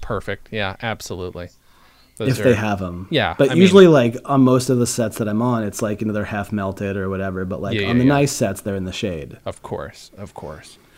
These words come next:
Speaker 1: My favorite thing to get when I was still eating, uh, animal food, uh, and not animal <laughs> food, but food with animals in it. Uh,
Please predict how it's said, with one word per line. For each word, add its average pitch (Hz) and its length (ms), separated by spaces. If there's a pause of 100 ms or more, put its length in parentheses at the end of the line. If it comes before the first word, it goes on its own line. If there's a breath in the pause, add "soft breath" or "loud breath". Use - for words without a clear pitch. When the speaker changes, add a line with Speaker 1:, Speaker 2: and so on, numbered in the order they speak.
(180 soft breath)
Speaker 1:
My 123 180
favorite 147 260
thing 147 140
to 131 80
get 127 160
when 113 140
I 104 60
was 104 120
still 107 240
eating, 101 320
uh, 92 300
animal 98 300
food, 95 360
uh, 90 320
and 90 140
not 95 180
animal 107 240
<laughs> - 120
food, 151 200
but 139 160
food 127 220
with 110 160
animals 139 320
in 160 100
it. 175 100 (400 loud breath)
Uh, 123 140